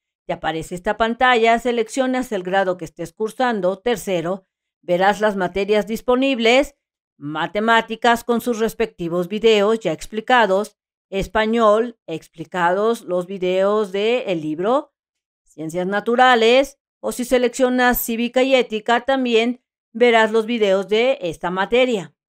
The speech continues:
Solo busca en la página que te dejaron de tarea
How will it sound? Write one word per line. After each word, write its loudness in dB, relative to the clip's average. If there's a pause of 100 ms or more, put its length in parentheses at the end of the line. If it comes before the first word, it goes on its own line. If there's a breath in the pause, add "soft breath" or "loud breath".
Solo -6
busca -6
en -12
la -12
página -4
que -16
te -12
dejaron -4
de -2
tarea 0